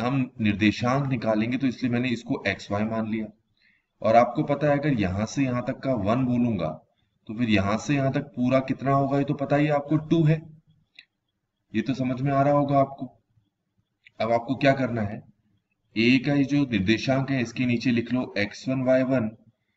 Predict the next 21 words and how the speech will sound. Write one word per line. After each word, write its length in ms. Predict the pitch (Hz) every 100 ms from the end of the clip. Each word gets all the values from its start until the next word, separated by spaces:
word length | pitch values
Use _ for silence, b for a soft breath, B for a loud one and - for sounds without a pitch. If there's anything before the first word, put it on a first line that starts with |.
| _ _ 90
B 280 | 87 110
का 140 | 127 147
निर्देशांक 680 | 131 113 123 - 131 135
लिखो 420 | 123 120 131 131 -
एक्स 280 | 104 - -
टू 140 | 139
वाई 200 | 127 127
टू, 340 | 123 131 104 - - _ _ _ _ _ _ -
ये 420 | 104 110 127 135
वन 340 | 101 98 123 131
जो 120 | 135
है 180 | 131 131
ये 200 | 131 135 -
एम 240 | 107 120 131
है 340 | 135 113 107 - _
और 120 | 107 98 98
ये 140 | 117 123 - _ _ -
जो 120 | 107
है 100 | 110
क्या 200 | 107 110
है, 140 | 104